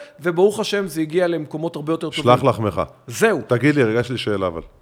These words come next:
Speaker 2: אתה באיזשהו שלב בחיים עצרת את עצמך ואמרת לעצמך, "וואלה, הצלחתי"?
Speaker 1: כן.
Speaker 2: מתי זה קרה, ו-, וב-, ו-,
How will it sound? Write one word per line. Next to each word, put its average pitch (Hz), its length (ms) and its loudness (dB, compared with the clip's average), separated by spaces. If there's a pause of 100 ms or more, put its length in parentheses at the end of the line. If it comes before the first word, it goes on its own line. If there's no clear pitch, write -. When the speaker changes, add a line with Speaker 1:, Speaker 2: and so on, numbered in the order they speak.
(360)
Speaker 2:
אתה 120 200 2
באיזשהו 104 260 -6
שלב 107 260 -2
בחיים 98 320 -2
עצרת 101 320 -4
את 98 100 -6
עצמך 92 200 -18
ואמרת 90 320 -6
לעצמך, 85 320 -8
"וואלה, 87 220 -4
הצלחתי"? 104 380 -8 (1900)
Speaker 1:
כן. 110 180 -8 (400)
Speaker 2:
מתי 92 260 -2
זה 85 100 -8
קרה, 87 360 -4
ו-, 82 60 -10 (280)
וב-, 85 340 -4
ו-, 95 100 -2